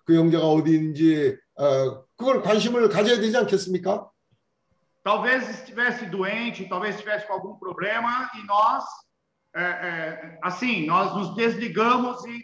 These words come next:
Speaker 2: começamos a, oramos e comemos.
Speaker 1: 그 형제가 어디 아파서 안, 안 나타나고 있는지, 어, 어딜 가서 무슨 일인지 뭐 전혀 상관없이 그냥, 어, 우리는 기도하고 밥 먹습니다.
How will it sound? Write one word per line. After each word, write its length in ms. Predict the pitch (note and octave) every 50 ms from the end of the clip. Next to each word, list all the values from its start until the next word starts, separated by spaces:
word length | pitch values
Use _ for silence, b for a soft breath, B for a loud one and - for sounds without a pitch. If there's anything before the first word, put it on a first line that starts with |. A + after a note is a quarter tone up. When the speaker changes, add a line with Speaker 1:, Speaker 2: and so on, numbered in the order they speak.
| _ -
Speaker 2:
começamos 520 | - A3+ A3+ G3+ - - A3+ A#3 A#3 F#3
a, 100 | G#3+ G#3 - - -
oramos 400 | G3 F#3+ F#3+ A3+ B3 A#3+ A3+ F3+
e 40 | - -
comemos. 400 | A3 F#3+ F3 D#3+ D#3 - - - _ _ _ _ _ _ _ _ _ _ _ _ _ _ _ _ _ _ _
Speaker 1:
그 440 | - F#3+ G#3 G#3 G#3 G3+ G3 G3 F#3
형제가 880 | F#3+ G3 G#3 G3 G#3 G3 G3+ G3+ G3+ G3 F#3+ F3 E3 C3+ - - - _ _ _ -
어디 260 | - D#3 F3 E3 G3+
아파서 480 | F3 D3+ E3 D#3+ - G3 F#3+ E3+ G3+ F#3+
안, 500 | F3+ F3+ F3+ F3+ F3+ F3+ F3+ F3 F3+ F3 -
안 380 | D3 D3+ D#3+ D#3+ D#3+ E3 E3
나타나고 500 | E3 E3+ E3 E3+ F3+ F3 E3 D#3+ E3 E3
있는지, 720 | D#3 D#3 D#3+ D#3 D#3+ D3 D#3+ E3+ E3+ E3 E3 D#3 D3 C#3 C3+ _ _ _ _ _ _ -
어, 60 | - D3 D3 D3 D3 C#3 C3 - -
어딜 260 | D3 E3+ E3+ F3+ F3
가서 400 | F3+ F3 E3+ - F3+ F3 E3+ E3+
무슨 380 | E3+ E3+ E3+ F3 G3 F#3+ F#3+ F3+
일인지 440 | F#3+ F#3+ F#3+ F#3 F3+ G3+ G3 G3 F#3+
뭐 180 | G3 A3+ A3
전혀 240 | G#3+ A3 A#3+ B3+ B3+
상관없이 560 | G3+ A#3+ B3 A#3 B3 A#3+ A#3 G#3+ - - B3
그냥, 340 | A3+ A3+ A3+ A#3 A#3 G#3+ - - _ _ _ _ _
어, 140 | - E3 E3+
우리는 520 | F3 G3 G#3 A3 A3 A#3 A#3 A3 F3+ B2 - - _ _
기도하고 380 | - A3 G3+ A#3 A3 A3+ A3+ G3
밥 140 | G3 G#3
먹습니다. 560 | G#3 G3 - - - D#3+ C3+ A2 - - -